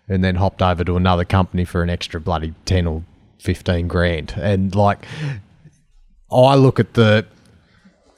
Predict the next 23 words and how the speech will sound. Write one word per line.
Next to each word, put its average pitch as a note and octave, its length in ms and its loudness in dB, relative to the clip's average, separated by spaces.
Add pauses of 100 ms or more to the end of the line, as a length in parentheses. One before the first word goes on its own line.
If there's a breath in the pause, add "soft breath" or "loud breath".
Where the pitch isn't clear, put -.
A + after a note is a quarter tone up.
out, A#2+ 300 2
like, A#2+ 240 2
you A#2 140 4
gotta E3 180 6
look E3 200 6
at A2 100 2
why A2 360 6
you're G#2 140 6
doing G2 300 6
these F#2+ 240 4
things. G2 120 0
What, B2 220 4
what's C3 240 4
going A2 300 4
on G#2 140 6
in G2 120 6
your A2 260 8
head G2+ 440 0 (140)
as G#2+ 200 0
a, F#2+ 160 0
as G#2+ 160 -2
a G2 60 0
graduate F#2 600 0